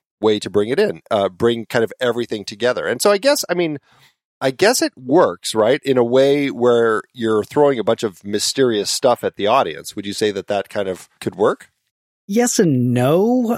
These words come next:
Speaker 2: Um, I think introducing the Chitauri here,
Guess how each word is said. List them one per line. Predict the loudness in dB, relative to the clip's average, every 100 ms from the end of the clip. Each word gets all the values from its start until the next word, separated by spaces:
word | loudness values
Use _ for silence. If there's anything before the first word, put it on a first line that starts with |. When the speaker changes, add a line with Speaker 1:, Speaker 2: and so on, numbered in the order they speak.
| -4
Speaker 2:
Um, | -2 0 0 0
I | -2
think | -4 -6 -2 2 2 0 -6 -14 -16 _ -2
introducing | 0 2 2 2 2 2 2 0
the | 0 0 0
Chitauri | -2 0 0 2 2 0 -2 _ -20 -20 _ _
here, | 0 2 4 2